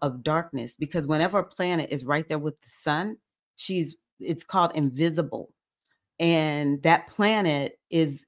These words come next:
in darkness. And then not only is the planet in darkness, but Venus is also retrograde. So this is a planet that is like, "I don't wanna work right now. I just need rest. I just need to, to, um, shed the old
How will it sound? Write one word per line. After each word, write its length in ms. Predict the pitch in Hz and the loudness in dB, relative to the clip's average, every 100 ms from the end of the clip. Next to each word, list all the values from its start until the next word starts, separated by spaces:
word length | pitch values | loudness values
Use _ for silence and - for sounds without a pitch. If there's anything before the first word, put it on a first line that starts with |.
| _ - | _ 2
in 300 | 196 190 135 | 4 4 2
darkness. 720 | 156 175 175 190 185 180 - - | 2 2 0 -2 0 -4 -10 -2
And 180 | 151 160 | 2 4
then 440 | 180 208 202 - - | 4 2 -2 -8 -2
not 240 | 165 156 | 2 2
only 260 | 180 202 196 | 2 2 2
is 60 | |
the 80 | 160 | 0
planet 340 | - 185 170 - | -2 0 0 0
in 180 | 143 | 0
darkness, 560 | 131 160 202 156 147 143 | 2 0 0 -2 -4 -2
but 160 | 143 131 | -4 0
Venus 380 | 170 233 226 | 0 0 -2
is 120 | 156 - | -6 -6
also 400 | 143 156 160 123 131 | -4 -2 -4 -6 -6
retrograde. 760 | 120 - 214 165 147 135 127 - - - _ | -6 -4 -4 -2 -2 -2 -4 -10 -20 -20 _
So 180 | - 190 | 0 0
this 280 | 139 202 226 | 2 2 0
is 140 | 226 | -2
a 40 | 196 | -4
planet 560 | - 196 214 208 - | -2 0 2 0 0
that 140 | 160 160 | 2 2
is 160 | 147 | 0
like, 300 | 151 135 - _ - | 0 -2 -2 _ 2
"I 160 | 165 | 4
don't 220 | 220 220 180 | 6 4 2
wanna 180 | 160 | 2
work 280 | 143 143 139 | 2 2 2
right 200 | 131 113 | -4 -2
now. 260 | 135 123 120 - | -4 -6 -4 -2
I 100 | 151 | -2
just 160 | 160 | 0
need 200 | 160 135 | -2 -2
rest. 580 | 120 135 - - - - _ _ _ _ _ | -4 -6 -6 -12 -20 -20 _ _ _ _ _
I 80 | 151 | 0
just 220 | 156 147 | 2 2
need 540 | 160 156 151 143 131 - | 2 4 4 2 0 -4
to, 260 | 139 131 - - | -4 -6 -10 -6
to, 340 | 139 123 101 - _ _ _ _ _ _ _ _ | -4 -4 -8 -18 _ _ _ _ _ _ _ _
um, 420 | 156 139 - - - _ - _ _ _ | -6 -4 -6 -10 -18 _ -18 _ _ _
shed 420 | - - 190 185 | -4 4 6 6
the 160 | 180 160 | 4 4
old 440 | 156 151 151 147 | 6 6 4 0